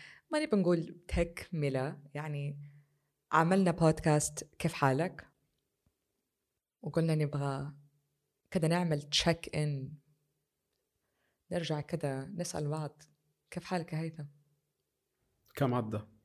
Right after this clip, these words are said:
Speaker 2: عدى تقريبًا ثمان شهور.
Speaker 1: واو.
Speaker 2: أو تسع شهور على آخر podcast.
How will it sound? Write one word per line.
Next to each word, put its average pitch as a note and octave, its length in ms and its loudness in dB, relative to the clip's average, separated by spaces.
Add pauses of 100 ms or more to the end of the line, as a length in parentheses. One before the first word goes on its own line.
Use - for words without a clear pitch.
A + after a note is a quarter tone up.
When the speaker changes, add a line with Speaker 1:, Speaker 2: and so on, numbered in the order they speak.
(1300)
Speaker 2:
عدى A2 500 -4
تقريبًا A2 680 -2
ثمان A2+ 240 0
شهور. D3 420 -2 (800)
Speaker 1:
واو. C#3+ 320 0 (180)
Speaker 2:
أو G#2 80 2
تسع A#2 280 2
شهور G#2 300 -4
على G2+ 360 -6 (380)
آخر G#2+ 200 0
podcast. - 680 -8